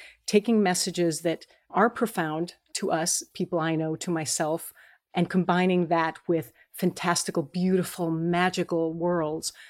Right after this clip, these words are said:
and doing it in an entertaining, heartfelt, funny way. And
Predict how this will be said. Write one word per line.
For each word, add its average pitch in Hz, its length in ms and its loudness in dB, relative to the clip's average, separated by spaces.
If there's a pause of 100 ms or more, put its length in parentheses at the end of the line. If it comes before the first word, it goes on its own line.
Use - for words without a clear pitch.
(140)
and 180 160 2
doing 190 260 4
it 180 140 -2
in 180 80 2
an 180 140 0
entertaining, 190 640 0
heartfelt, 180 760 0 (340)
funny 196 340 4
way. 190 460 0 (320)
And 180 440 2